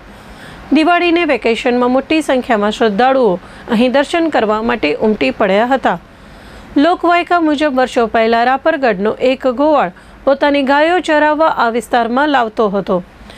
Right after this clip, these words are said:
તેમાંની એક ગાય દરરોજ સાંજે દૂધ આપતી ન હતી. કારણ જાણવા તપાસ કરતા જાણવા મળ્યું કે તે ગાય અહીં આવતી અને તેના આંચળમાંથી સ્વયંભૂ દૂધની ધારાઓ નીકળીને ધરતી પર પડતી.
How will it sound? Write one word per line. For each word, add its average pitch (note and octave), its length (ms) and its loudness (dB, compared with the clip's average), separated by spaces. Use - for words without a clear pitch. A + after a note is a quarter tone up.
તેમાંની A#3+ 420 2
એક C#4 240 0
ગાય C#4+ 280 2
દરરોજ E4 400 2
સાંજે A3+ 380 -2
દૂધ C#4 240 0
આપતી C4 460 -2
ન C#4+ 80 4
હતી. B3 420 0
કારણ E4+ 380 2
જાણવા A#3 360 0
તપાસ B3 400 -2
કરતા A3+ 320 0
જાણવા G#3 400 0
મળ્યું B3 320 0
કે G3+ 220 -4
તે A#3 120 2
ગાય C4 360 0
અહીં C#4+ 300 0
આવતી D4+ 420 0
અને A#3+ 220 0
તેના A#3 240 0
આંચળમાંથી B3 880 -2
સ્વયંભૂ E4 800 2
દૂધની A#3+ 420 0
ધારાઓ G#3+ 420 0
નીકળીને A#3+ 520 0
ધરતી D#4 340 2
પર D#4 200 0
પડતી. A3+ 480 -2